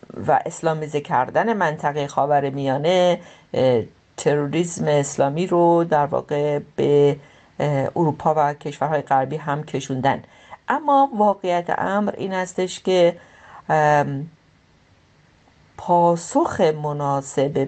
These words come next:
به رسیدن به دموکراسی و آزادی و یک جهان مدرن، اه، با استانداردهای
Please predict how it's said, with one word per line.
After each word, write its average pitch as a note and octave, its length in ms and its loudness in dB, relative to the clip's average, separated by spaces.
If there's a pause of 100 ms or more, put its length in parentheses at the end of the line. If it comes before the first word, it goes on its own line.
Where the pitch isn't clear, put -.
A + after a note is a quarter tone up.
به C3 400 2 (420)
رسیدن D#3+ 720 0
به B3+ 80 -6
دموکراسی D#3 840 -2
و - 200 0
آزادی C3+ 880 -2
و - 20 0
یک C3 240 -2 (160)
جهان E3+ 480 0
مدرن، C3+ 640 0 (760)
اه، C3+ 240 4
با E3+ 420 0
استانداردهای C#3+ 1400 -4